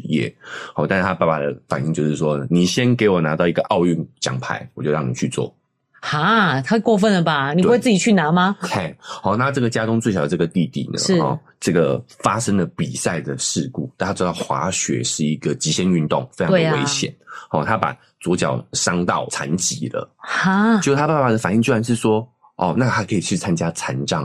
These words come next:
Speaker 1: 奥运。”
Speaker 2: 天哪。
Speaker 1: 对。金井梦露就是在这样的一个家庭环境底下长大的。那他也算是这三兄妹当中，哦，
Speaker 2: 是。
Speaker 1: 比较有天分的。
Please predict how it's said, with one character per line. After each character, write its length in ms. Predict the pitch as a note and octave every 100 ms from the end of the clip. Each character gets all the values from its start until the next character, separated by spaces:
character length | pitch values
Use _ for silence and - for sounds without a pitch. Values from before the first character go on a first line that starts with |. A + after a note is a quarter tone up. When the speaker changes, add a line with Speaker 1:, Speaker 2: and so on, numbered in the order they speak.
| -
Speaker 1:
奥 200 | E2 - C#2
运。” 200 | B2+ A#2+ _
Speaker 2:
天 300 | - C#3 C#3
哪。 380 | D3 B2 - B2
Speaker 1:
对。 260 | - E2 - - - - - -
金 160 | - B2+
井 180 | G#2 F#2+
梦 140 | G#2+
露 100 | G#2
就 160 | G2 G#2
是 120 | G2
在 120 | F#2
这 180 | E2+ -
样 100 | F#2+
的 140 | E2 D#2+
一 80 |
个 180 | D#2+ E2 - -
家 220 | - G2
庭 260 | - D#2+ D#2+
环 220 | C#2+ C#2+
境 260 | E2+ D#2 B1
底 200 | - B1+
下 300 | - C2+ - _ -
长 200 | - -
大 180 | C#2+ G1+
的。 140 | - - _ _ _
那 220 | A2+ G#2+ -
他 200 | - D#3+
也 120 | A2
算 240 | - C3+
是 220 | G#2+ A#2+
这 220 | G2 A2+ F#2+
三 240 | G#2 G2+
兄 200 | G#2+ F#2
妹 200 | G2 E2
当 240 | D#2+ D2+
中， 180 | D#2 C#2+ C#2
哦， 260 | C#3 -
Speaker 2:
是。 320 | - F3 D3+ B2
Speaker 1:
比 100 | E3+
较 160 | D#3+ F#2+
有 140 | C2+
天 280 | C2 F2+ D2+
分 240 | - - -
的。 180 | -